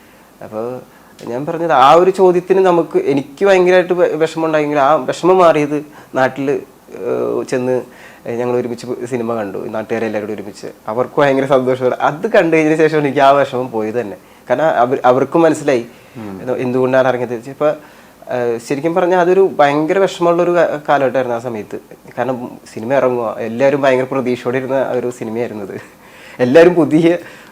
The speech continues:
Speaker 1: പു-, പുതുമുഖങ്ങളാണല്ലോ എല്ലാവരും. ആദ്യമായിട്ട് സിനിമ അഭിനയിച്ച ഒരാൾക്കാരാണ്. അതിലൊരു ഒന്നോ രണ്ടോ ആൾക്കാരാണ് ശരിക്കും വേറെ വേറെ സിനിമകളിൽ അഭിനയിച്ചേക്കുന്ന ആൾക്കാര്. ബാക്കി എല്ലാവരും പുതുമുഖങ്ങളാണ്.
Speaker 2: ഈ സിനിമ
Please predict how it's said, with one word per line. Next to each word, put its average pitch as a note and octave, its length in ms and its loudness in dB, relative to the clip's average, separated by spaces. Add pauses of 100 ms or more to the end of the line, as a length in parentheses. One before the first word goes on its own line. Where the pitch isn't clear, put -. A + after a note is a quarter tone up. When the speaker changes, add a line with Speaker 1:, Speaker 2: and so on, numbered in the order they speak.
Speaker 1:
പു-, B2+ 400 -2
പുതുമുഖങ്ങളാണല്ലോ C#3+ 640 4
എല്ലാവരും. A2 440 -2
ആദ്യമായിട്ട് A#2+ 380 -4
സിനിമ B2+ 280 -4
അഭിനയിച്ച A#2+ 400 -6
ഒരാൾക്കാരാണ്. G#2+ 540 -10 (120)
അതിലൊരു C3 600 -6
ഒന്നോ C3 220 -4
രണ്ടോ D3 220 -2
ആൾക്കാരാണ് D#3 480 0
ശരിക്കും C#3 380 -10 (500)
വേറെ B2+ 260 2
വേറെ C3 140 0
സിനിമകളിൽ B2+ 400 0
അഭിനയിച്ചേക്കുന്ന A2+ 600 -6
ആൾക്കാര്. G2+ 400 -14
ബാക്കി G#2+ 220 -8
എല്ലാവരും C#3+ 400 -6
പുതുമുഖങ്ങളാണ്. B2 540 -6 (1080)
Speaker 2:
ഈ C3 340 -6
സിനിമ B2+ 480 -2